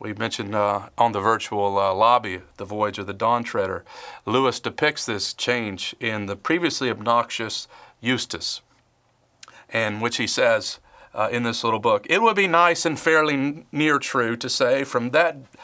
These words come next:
time forth, Eustace was a different boy. To be strictly accurate, he began to be a different boy.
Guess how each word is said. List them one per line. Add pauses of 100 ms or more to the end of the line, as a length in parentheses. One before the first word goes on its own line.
(140)
time
forth, (300)
Eustace
was
a
different
boy. (1040)
To
be
strictly
accurate,
he
began
to
be
a
different
boy.